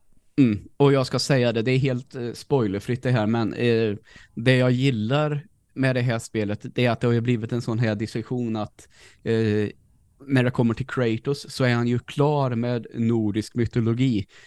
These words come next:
Och då har de ju pratat mycket om så här, eh, vad ska han ta sig an härnäst? Eh, medans jag <laughs> kanske känner så här, men vad fan, kan han inte få slå sig till ro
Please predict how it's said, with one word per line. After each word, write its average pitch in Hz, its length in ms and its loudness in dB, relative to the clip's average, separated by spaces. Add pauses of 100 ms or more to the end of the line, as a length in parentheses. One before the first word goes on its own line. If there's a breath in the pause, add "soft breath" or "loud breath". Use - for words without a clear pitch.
(220 loud breath)
Och 117 120 -2
då 117 80 2
har 117 80 2
de 117 160 0
ju 127 120 -2
pratat 113 460 -2
mycket 110 340 -4
om 98 220 -2
så 110 140 -4
här, 98 300 0 (260)
eh, 107 260 -2 (100)
vad 113 320 -2
ska - 140 -8
han 110 140 -4
ta 107 220 -6
sig 120 160 -8
an 98 280 -4
härnäst? 113 720 -8 (1400 soft breath)
Eh, 101 600 -2
medans 123 380 0
jag 107 320 0
<laughs> - 200 -10
kanske 120 280 -2
känner 104 300 2
så 104 140 -2
här, 95 140 0
men 104 120 0
vad 110 160 0
fan, 101 320 -2 (640 soft breath)
kan 135 160 0
han 127 120 2
inte 123 160 -2
få 117 160 -4
slå 113 220 0
sig 113 160 0
till 123 180 2
ro 113 340 0